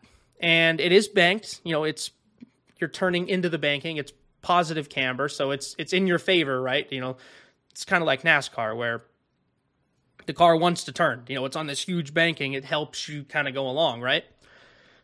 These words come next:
So it's gonna help the cars. It'll, you know, they'll be able to make the turn. It, it's just a we-, a matter of how safe is this gonna be, and we'll see it play out. Obviously, F one,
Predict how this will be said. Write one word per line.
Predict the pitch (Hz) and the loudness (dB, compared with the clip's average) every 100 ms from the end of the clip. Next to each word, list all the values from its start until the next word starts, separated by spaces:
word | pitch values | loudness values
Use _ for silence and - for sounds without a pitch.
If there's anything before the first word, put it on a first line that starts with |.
| _ _ _ _ | _ _ _ _
So | - 170 | 0 2
it's | - | 2
gonna | 226 | 4
help | 175 214 | 6 6
the | - | 2
cars. | 143 135 143 - - _ _ _ | 2 2 0 -8 -14 _ _ _
It'll, | - 156 147 - | -6 -6 -6 -10
you | |
know, | 139 | -6
they'll | 139 151 | -2 0
be | 160 | 2
able | 160 147 | 2 2
to | |
make | 147 151 | 0 -2
the | 139 | -4
turn. | - 147 147 147 135 | 0 2 2 -2 -6
It, | 151 160 | -8 -6
it's | 147 - | -10 -6
just | 175 165 | -4 -2
a | |
we-, | 156 | 4
a | 160 151 156 | 4 4 0
matter | 160 156 151 | 2 4 4
of | 143 135 131 127 - _ _ _ | 4 2 -2 -8 -16 _ _ _
how | - 170 160 | 0 2 2
safe | - 165 147 | 2 0 0
is | 143 | -6
this | 147 | -6
gonna | 147 139 | -4 -2
be, | 170 156 | -2 0
and | 131 156 | -2 -4
we'll | 180 | -4
see | 185 220 | -2 -2
it | 156 | 0
play | 180 147 | 2 4
out. | 135 151 | 4 4
Obviously, | 156 160 156 156 | 2 0 -2 0
F | 147 - | -2 -2
one, | 147 147 147 | -2 -2 -2